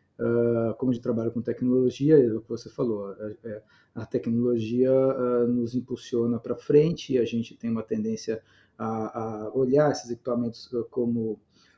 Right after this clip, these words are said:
como utilitários sem, sem história, né? Ah, ah, e a verdade é que isso, é que isso não é real,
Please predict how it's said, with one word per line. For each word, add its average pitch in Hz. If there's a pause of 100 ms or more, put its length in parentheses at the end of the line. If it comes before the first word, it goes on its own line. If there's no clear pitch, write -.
(140)
como 113
utilitários 139 (180)
sem, 139
sem 135
história, 127 (160)
né? 151 (400)
Ah, 110
ah, 104 (300)
e 123
a 123
verdade 143
é 165
que 165
isso, 170
é 151
que 147
isso 147
não 175
é 160
real, 135